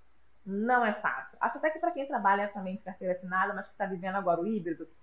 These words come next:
até você entender que estar em casa no momento de trabalho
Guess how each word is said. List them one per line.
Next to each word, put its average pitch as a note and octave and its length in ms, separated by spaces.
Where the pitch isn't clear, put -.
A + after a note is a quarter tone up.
até A#3+ 220
você C#4+ 240
entender A3 540
que - 60
estar A3 380
em G3+ 120
casa D#3+ 520
no F#3+ 120
momento G3 340
de G3 80
trabalho E3 400